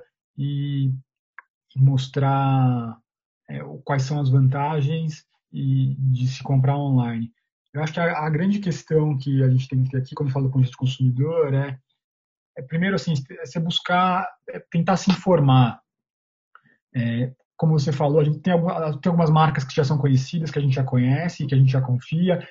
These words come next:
e acho que acaba sendo mais fácil a gente fazer compras nelas. Acabam surgindo novos players, porque a pandemia também trouxe uma nova leva aí de, de empreendedores, de pessoas querendo fazer novas coisas, de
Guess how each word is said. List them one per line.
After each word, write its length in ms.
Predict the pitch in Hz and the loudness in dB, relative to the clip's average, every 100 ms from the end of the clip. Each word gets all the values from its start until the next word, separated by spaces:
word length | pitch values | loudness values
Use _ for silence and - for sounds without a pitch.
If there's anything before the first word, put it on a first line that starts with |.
| _ | _
e 60 | - | -2
acho 100 | 131 | 0
que 60 | 139 | 0
acaba 220 | 135 131 | 2 2
sendo 180 | 131 131 | 4 4
mais 180 | 123 | 4
fácil 380 | - 151 151 147 | 0 -4 -2 0
a 20 | |
gente 180 | 123 131 | 2 2
fazer 280 | - 127 131 | 2 0 0
compras 360 | - 127 123 117 | 2 2 0 0
nelas. 380 | 127 147 165 - _ _ | 0 0 -2 -8 _ _
Acabam 320 | 131 156 160 | -2 2 2
surgindo 540 | 151 - 156 131 165 156 | 2 0 2 4 4 4
novos 400 | 151 156 143 131 | 4 2 2 -2
players, 560 | - 135 156 180 190 - _ - | 2 2 2 0 -4 -10 _ -8
porque 220 | 135 143 | -2 0
a 80 | 131 | 2
pandemia 360 | 147 139 151 | 2 2 2
também 240 | 151 151 135 | 2 0 0
trouxe 300 | 143 156 156 | 0 -2 -2
uma 160 | 143 | -2
nova 320 | 139 165 175 | -2 0 0
leva 380 | 160 156 151 135 | 0 0 0 0
aí 200 | 139 139 | 0 0
de, 260 | 135 131 131 - _ _ | 2 4 2 0 _ _
de 80 | 131 | 4
empreendedores, 760 | 131 131 135 123 127 151 170 | 6 6 4 4 4 2 2
de 60 | 135 | 0
pessoas 340 | 135 131 147 | 0 -2 -6
querendo 420 | - - 135 165 175 | -6 -2 0 0 -2
fazer 540 | 139 120 131 151 156 _ _ _ - | -2 -2 2 0 -2 _ _ _ -4
novas 400 | 139 143 131 - | 0 0 0 -4
coisas, 500 | - 151 180 165 135 | -4 -4 -2 0 2
de 140 | 131 | 0